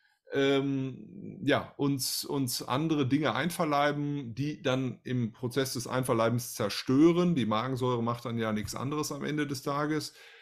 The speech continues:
Und, äh, das dann assimilieren, integrieren. Und das macht der Körper ja auch permanent. Der Körper ist ja, die Körperzellen, das ist ja alles ständig irgendwie dabei, sich,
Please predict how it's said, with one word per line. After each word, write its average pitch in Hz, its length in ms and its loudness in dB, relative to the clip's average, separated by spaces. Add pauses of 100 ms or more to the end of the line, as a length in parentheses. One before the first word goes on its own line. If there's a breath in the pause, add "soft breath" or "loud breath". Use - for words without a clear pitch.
(380 loud breath)
Und, 135 500 4
äh, 127 360 4
das 127 240 0
dann 143 240 0 (220)
assimilieren, 143 720 4
integrieren. 113 680 2
Und 120 180 -2
das 123 200 2
macht 135 220 0
der 135 100 4
Körper 139 340 2
ja 127 120 2
auch 123 160 -6
permanent. 135 560 2
Der 104 80 0
Körper 135 320 0
ist 123 180 -2
ja, 117 260 4 (400 loud breath)
die 110 80 -4
Körperzellen, 139 800 4
das 117 180 0
ist 131 140 -4
ja 123 120 4
alles 139 300 2
ständig 147 500 0
irgendwie 147 480 -2
dabei, 123 500 2
sich, 120 320 -4